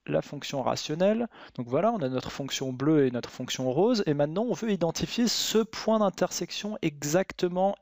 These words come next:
ici. Et là, il y a une fonction dans la calculatrice qui te permet de faire ça de manière automatisée. Il faut retourner sur la fenêtre Calculate, donc second F quatre, et on est sur la fenêtre Calculate, et là, au lieu d'aller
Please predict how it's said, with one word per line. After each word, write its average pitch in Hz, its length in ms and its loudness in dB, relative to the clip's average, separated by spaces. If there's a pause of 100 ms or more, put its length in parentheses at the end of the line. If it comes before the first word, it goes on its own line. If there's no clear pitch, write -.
(100)
ici. 165 400 2 (640)
Et 151 80 6
là, 185 100 4
il 240 60 2
y - 20 2
a 226 40 0
une 202 80 -4
fonction 196 320 -6
dans 180 80 4
la 156 80 6
calculatrice 156 560 2
qui 160 120 -8 (140)
te - 100 -6
permet 185 460 2
de 165 80 0
faire 147 300 0
ça 170 240 2
de 151 80 -4
manière 147 340 0
automatisée. 143 640 0
Il 123 100 -2
faut - 160 -2
retourner 190 380 2
sur 190 180 0
la 151 120 4
fenêtre 147 340 -2
Calculate, 160 680 -2
donc 120 200 -8
second 143 600 0 (640)
F 135 240 2
quatre, - 360 0 (260)
et 170 240 4 (520)
on 147 220 -4
est 151 160 4
sur 139 160 0
la 127 120 2
fenêtre - 260 -2
Calculate, 160 500 0
et 165 60 4
là, 214 160 4
au 202 60 6
lieu 180 160 4
d'aller 175 320 6